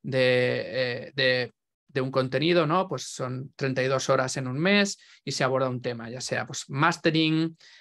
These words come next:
eh, música para videojuegos. Hemos hecho también uno con Amnesia Ibiza, de no,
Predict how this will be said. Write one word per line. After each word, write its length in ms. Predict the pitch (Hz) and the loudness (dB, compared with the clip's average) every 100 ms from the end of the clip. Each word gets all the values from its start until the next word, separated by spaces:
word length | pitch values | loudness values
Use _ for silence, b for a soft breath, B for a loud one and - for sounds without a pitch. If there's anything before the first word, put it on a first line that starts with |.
| B | B
eh, 500 | - 135 123 123 123 123 | -4 -2 0 -2 -2 -4
música 420 | 135 135 135 135 | -4 -4 -2 0
para 160 | 135 | 0
videojuegos. 1120 | 131 127 123 - 170 160 156 151 151 151 - _ b b - | 0 -2 -2 2 4 4 4 4 2 0 -6 _ b b -8
Hemos 260 | 139 135 135 | -4 -2 -4
hecho 160 | 131 | -4
también 220 | 127 127 127 | -4 -4 -4
uno 120 | 127 | -4
con 140 | 127 | -4
Amnesia 420 | 127 131 123 - | -4 -6 -4 0
Ibiza, 460 | 127 156 165 160 151 | 4 4 4 4 2
de 100 | 139 | 2
no, 140 | 135 | -2